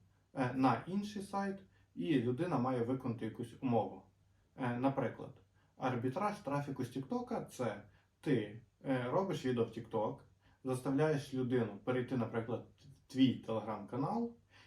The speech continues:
і підписатися на тебе. Або, е, так само я от попросив вас,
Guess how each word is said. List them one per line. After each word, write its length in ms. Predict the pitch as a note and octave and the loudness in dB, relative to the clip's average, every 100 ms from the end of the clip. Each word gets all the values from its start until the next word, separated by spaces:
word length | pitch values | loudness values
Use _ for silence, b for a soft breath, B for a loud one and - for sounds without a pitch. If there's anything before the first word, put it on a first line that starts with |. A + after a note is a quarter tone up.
| B | B
і 140 | A3+ A#3 | 2 2
підписатися 640 | D#3+ C#3 - C#3+ C#3 B2+ | 2 -10 -4 -4 -2 -2
на 120 | A#2 | -2
тебе. 340 | G#2 G#2 G2 - - _ _ _ _ _ b b - | -2 -6 -6 -12 -20 _ _ _ _ _ b b -4
Або, 520 | E3+ C#3 A2+ G#2+ A2+ - _ _ b b - | 0 4 4 2 -4 -14 _ _ b b -4
е, 220 | C#3 B2+ | 2 2
так 220 | A#2+ C#3 | 2 -4
само 240 | - - D3 | 2 2 2
я 180 | B2 A#2 | 2 2
от 220 | A2 - - | 0 -2 -6
попросив 540 | C#3+ C3+ B2+ - A#2+ | -4 -2 -2 0 0
вас, 360 | A2 G#2+ G2+ - | 0 -2 -2 -12